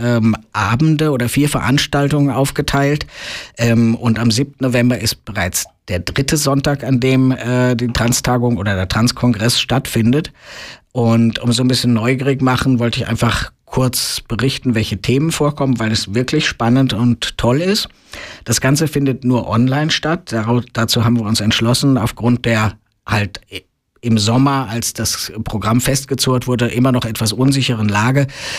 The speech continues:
dass es nur online ist, aber es funktioniert. Es haben in den ersten beiden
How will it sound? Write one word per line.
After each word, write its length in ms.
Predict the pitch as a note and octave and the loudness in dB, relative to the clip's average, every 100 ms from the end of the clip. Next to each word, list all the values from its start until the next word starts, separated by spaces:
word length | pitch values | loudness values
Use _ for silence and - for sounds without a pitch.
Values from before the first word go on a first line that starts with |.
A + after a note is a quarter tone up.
| - | -10
dass 200 | - G#2 | -2 -2
es 120 | G#2+ B2 | 0 2
nur 200 | B2+ F#2 | 0 2
online 420 | B2+ D#3 D#3 C#3+ | 2 2 0 0
ist, 240 | D#3+ - | -2 -2
aber 220 | B2 B2+ | -2 0
es 100 | A2+ | -2
funktioniert. 640 | - A2+ - A#2 D3+ G#3 C#3 | -2 -2 0 2 2 2 -2
Es 100 | - | -2
haben 240 | B2 B2 | 2 2
in 140 | A2 | 4
den 100 | A2+ | 2
ersten 420 | G2 A#2+ B2+ C#3 A#2+ | 2 0 0 0 2
beiden 560 | A#2 A#2 A#2 A2+ A2 | 2 2 2 4 2